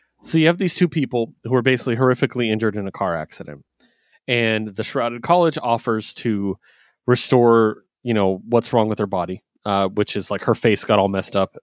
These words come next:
and I think she was blind. And he, I think he lost his legs. They're basically like, "We'll heal you to perfection. You'll be fine. But you work for us.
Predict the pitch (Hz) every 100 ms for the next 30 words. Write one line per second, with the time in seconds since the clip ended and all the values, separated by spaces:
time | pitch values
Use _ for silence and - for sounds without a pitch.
0 | _ - 101 92 92 _ - _ _ -
1 | - 117 - 107 - 113 101 92 90 -
2 | _ _ - 110 101 120 135 131 123 101
3 | - 92 92 71 - - _ _ _ 135
4 | 131 139 131 104 165 170 170 127 90 -
5 | - - 113 120 98 - 82 104 113 120
6 | 98 82 _ _ _ _ 147 143 135 107
7 | - 101 76 - -